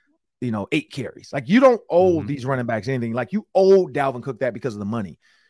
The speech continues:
Speaker 1: You don't
Speaker 2: Yeah.
Speaker 1: owe that to Alexander Mattison. So I think Alexander Mattison becomes more like a, a, a Rams running back that we talked about during their run for the Super Bowl. So, um, again, I, it, it's gonna be, and same with the Buccaneers run,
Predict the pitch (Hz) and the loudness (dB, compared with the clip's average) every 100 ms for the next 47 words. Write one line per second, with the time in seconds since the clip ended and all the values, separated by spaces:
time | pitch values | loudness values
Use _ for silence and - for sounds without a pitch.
0 | _ 180 226 202 - 170 170 143 143 123 | _ 2 4 4 2 2 4 2 0 -4
1 | 113 110 156 160 120 143 143 196 160 156 | -6 -2 0 0 0 -2 0 0 2 0
2 | 143 139 135 175 160 131 135 135 135 143 | 0 -4 -2 -4 -4 -10 -6 -6 -4 -4
3 | 143 131 127 127 113 110 143 151 147 135 | -4 -6 -6 -6 -6 -6 -4 -2 -4 -8
4 | - _ _ _ - 151 165 135 139 139 | -16 _ _ _ -4 -2 0 0 0 0
5 | - 147 139 131 151 175 131 131 135 - | -2 -6 -6 -2 0 0 -2 0 -2 -4
6 | 107 143 147 139 139 123 127 147 139 131 | -4 -2 -2 0 -2 -2 -6 -8 -8 -10
7 | 196 262 123 78 - 175 165 - _ _ | -8 -8 -8 -8 2 4 4 2 _ _
8 | _ _ - 147 143 139 131 143 151 226 | _ _ -4 0 2 2 -2 -6 -4 -4
9 | 113 - _ 160 160 - - 143 - 151 | -6 -14 _ -8 -8 -10 -12 -10 -8 -8
10 | - 196 185 175 175 185 180 180 202 196 | -4 -4 -4 -4 -4 -2 0 0 0 0
11 | 165 214 196 254 240 131 113 82 | 0 0 -2 -4 -4 -6 -10 -12